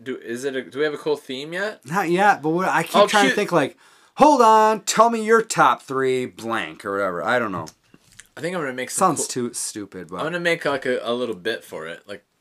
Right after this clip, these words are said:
Speaker 1: we need music.
Speaker 2: We need music or a good title. Somebody,
Speaker 1: I
Speaker 2: we're
Speaker 1: can
Speaker 2: gonna,
Speaker 1: do that.
Speaker 2: I feel like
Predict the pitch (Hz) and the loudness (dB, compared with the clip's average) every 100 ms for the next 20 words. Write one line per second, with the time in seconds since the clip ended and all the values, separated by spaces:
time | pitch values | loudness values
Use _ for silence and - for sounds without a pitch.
0 | _ - 160 185 135 143 139 87 67 - | _ -8 -6 -4 -6 -8 -10 -12 -18 -20
1 | - - 151 196 175 196 220 185 226 - | -20 -2 2 2 2 0 0 2 0 0
2 | 170 170 180 165 160 151 147 139 110 85 | 2 4 4 2 0 0 -2 -2 -2 -4
3 | - 170 175 170 151 135 143 165 160 110 | -2 0 2 4 2 2 2 2 2 -2
4 | 101 - 147 - 208 208 202 - | -2 -4 -4 2 2 4 0 -6